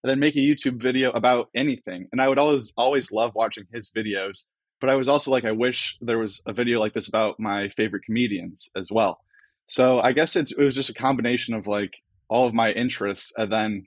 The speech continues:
how do you present it in the best way? SportsCenter seems like they got it figured out, covering the sports world. They show highlights, they talk about the current events, they do, you know,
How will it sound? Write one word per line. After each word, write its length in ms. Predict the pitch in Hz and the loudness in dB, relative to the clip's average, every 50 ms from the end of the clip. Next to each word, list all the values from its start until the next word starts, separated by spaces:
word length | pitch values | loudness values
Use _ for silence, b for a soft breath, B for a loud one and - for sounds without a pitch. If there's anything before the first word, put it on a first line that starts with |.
| _ _ | _ _
how 180 | - 135 139 | 0 2 2
do 80 | 135 120 | 4 4
you 300 | 127 127 123 123 117 107 | 4 4 4 2 0 -2
present 380 | - - 117 104 - 117 120 | -4 -6 -4 -2 0 0 0
it 80 | 113 92 | 0 0
in 100 | 110 104 | -2 -2
the 60 | 101 | 0
best 260 | 92 104 104 - - | 0 0 0 0 2
way? 300 | 107 107 104 104 104 101 - _ _ _ _ _ _ - | 2 2 2 2 0 -2 -4 _ _ _ _ _ _ -8
SportsCenter 640 | - - 110 123 123 120 - 120 117 117 117 110 | -2 2 2 2 2 2 0 0 0 0 0 -2
seems 240 | - - 110 110 - | -2 -2 -4 -2 -2
like 120 | 107 98 90 | -2 0 0
they 120 | 104 107 | 2 4
got 160 | 110 107 104 | 4 4 4
it 120 | 104 - - | 2 -2 -4
figured 340 | - - 113 98 92 98 95 | -2 -2 -2 0 2 2 2
out, 280 | 92 95 104 90 73 - | 2 2 2 2 0 -2
covering 500 | 120 110 92 101 101 95 98 95 90 92 _ | -4 -4 -4 -2 -4 -4 -4 -6 -8 -8 _
the 60 | - | -8
sports 420 | - - - 95 92 92 92 - - | -8 -4 -2 -2 -2 0 -2 -2 -2
world. 340 | 95 92 98 101 98 - _ - | 0 2 2 0 0 -2 _ -4
They 80 | 95 | -4
show 200 | - - 98 92 | -2 -2 -2 -2
highlights, 600 | - 113 113 120 123 123 123 123 117 117 - - | 2 4 4 6 6 6 4 2 2 0 -4 -4
they 300 | - 95 95 95 95 92 - | -2 0 0 0 0 -2 -4
talk 200 | - 104 101 - | -2 -2 -2 0
about 180 | - 98 98 - | 0 -2 -2 -2
the 60 | - | -4
current 260 | - - 95 98 95 | -8 -8 -6 -6 -6
events, 400 | 90 - 104 110 110 110 - - | -2 0 0 2 2 0 -4 -2
they 100 | - 98 | -4 -4
do, 280 | 92 87 98 98 95 95 90 | -2 -2 -2 -2 -2 -2 -4
you 80 | 95 | -4
know, 180 | 92 90 87 | -4 -2 -4